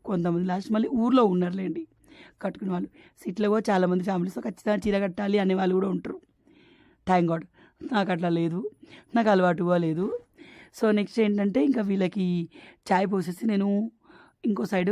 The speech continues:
బాక్స్ రెడీ చేస్తా ఉన్నాను. శేఖర్ every Thursday,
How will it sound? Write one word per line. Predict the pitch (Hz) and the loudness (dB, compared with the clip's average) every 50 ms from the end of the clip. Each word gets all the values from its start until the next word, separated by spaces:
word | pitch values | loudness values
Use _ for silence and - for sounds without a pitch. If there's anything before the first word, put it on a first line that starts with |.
| 247 453 466 _ - | -2 -2 -6 _ -4
బాక్స్ | 196 196 202 214 202 - | 2 2 2 2 0 -2
రెడీ | 214 190 175 170 196 | -2 0 0 -2 -2
చేస్తా | 208 - - 214 202 | -4 -8 -10 -10 -8
ఉన్నాను. | 190 190 196 202 - 320 _ _ _ _ _ _ _ _ _ _ _ _ _ _ _ _ _ _ _ _ _ _ _ _ _ _ _ _ _ _ _ _ - _ _ - | -6 -6 -6 -6 -8 -12 _ _ _ _ _ _ _ _ _ _ _ _ _ _ _ _ _ _ _ _ _ _ _ _ _ _ _ _ _ _ _ _ -20 _ _ -10
శేఖర్ | - - 220 202 208 214 208 | -2 0 0 0 2 0 0
every | 190 175 170 196 202 | 0 2 0 0 0
Thursday, | - 202 180 180 170 143 196 208 | 0 0 0 0 0 0 0 -2